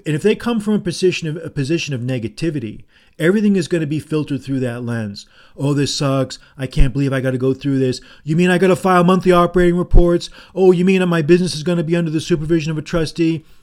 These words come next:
You mean, uh, I'm gonna have to adjust my, my, uh, my budget?" Yeah, yeah, that's right, you are. That's why it's called bankruptcy.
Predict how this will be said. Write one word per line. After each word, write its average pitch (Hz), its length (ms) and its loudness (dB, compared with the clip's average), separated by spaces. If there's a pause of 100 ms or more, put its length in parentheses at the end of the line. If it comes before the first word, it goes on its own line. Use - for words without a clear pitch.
You 180 140 2
mean, 185 280 2 (560)
uh, 170 400 -2
I'm 170 140 -4
gonna 175 180 -2
have 165 300 -4
to 170 260 -2
adjust 165 400 -4
my, 156 400 -6 (220)
my, 151 400 -6
uh, 139 420 -8
my 143 240 -6
budget?" 156 580 -4 (520)
Yeah, 247 460 2 (360)
yeah, 247 460 4 (540)
that's 214 240 -2
right, 254 320 2
you 208 200 4
are. 226 400 2 (840)
That's 165 180 -6
why 208 180 8
it's 208 100 0
called 202 360 0
bankruptcy. 156 760 4